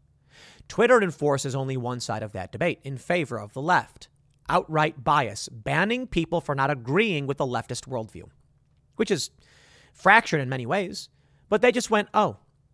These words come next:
thanks for the feedback." That was it. It was obvious. They have bias.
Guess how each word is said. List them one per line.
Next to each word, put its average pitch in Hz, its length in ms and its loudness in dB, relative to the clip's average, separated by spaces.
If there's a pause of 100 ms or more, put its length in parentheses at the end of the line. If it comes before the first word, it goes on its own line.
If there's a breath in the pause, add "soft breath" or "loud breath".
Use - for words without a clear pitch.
(500)
thanks 170 260 -2
for - 140 -4
the 151 100 -6
feedback." 110 600 -12 (800)
That 113 160 -4
was 131 140 -8
it. 165 200 -6 (680)
It - 140 -12
was 139 300 -2
obvious. 127 840 -6 (500)
They 110 140 -6
have 120 260 -6
bias. 101 520 -8